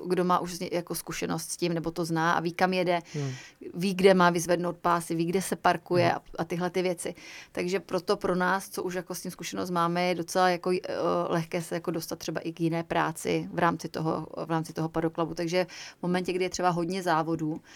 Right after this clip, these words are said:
Speaker 1: a kryje se to, jo, nebo v podstatě máte, eh, ty ameri-, ty americké závody, teďka vlastně máte Austin, pak je Mexiko,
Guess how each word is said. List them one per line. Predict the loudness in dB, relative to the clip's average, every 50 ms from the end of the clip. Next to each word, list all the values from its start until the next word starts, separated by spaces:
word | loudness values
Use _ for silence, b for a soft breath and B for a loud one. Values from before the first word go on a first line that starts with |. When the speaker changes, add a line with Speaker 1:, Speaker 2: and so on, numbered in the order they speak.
| B B B -16
Speaker 1:
a | -14
kryje | -6 -2 0 2 2 0 0
se | -2 -4 -6
to, | -6 -4 -4 -4 -4 -6 -8 -8
jo, | -2 0 0 2
nebo | 2 0 0 2
v | 2 0 0 -2 -6
podstatě | -12 -10 -8 -8 -6 -6 -4
máte, | -4 -4 -4 -4 -4 -4 -4 -4 -4 b b b b b b b b b b b b b b b b b _ _ -6
eh, | -2 0 2 2 2 2 0 -2 -4 -8 -10 -14 -18 _ _ _ _ _ _ _ _
ty | -6 -2 -2
ameri-, | 0 0 0 -2 -4
ty | -6 -4 -4
americké | -2 -2 -2 -4 -4 -6 -6 -4 0 2
závody, | 4 4 4 2 0 -4
teďka | -6 -8 -8 -8
vlastně | -8 -8 -8 -8 -8
máte | -8 -6 -8 -6
Austin, | -6 -6 -6 -6 -6 -6 -4 -4 -4 -2 -4 -4 -4
pak | -4 -2 -2
je | -2
Mexiko, | -2 -4 -6 -6 -8 -8 -10 -6 -2 2 2 4 4 2 0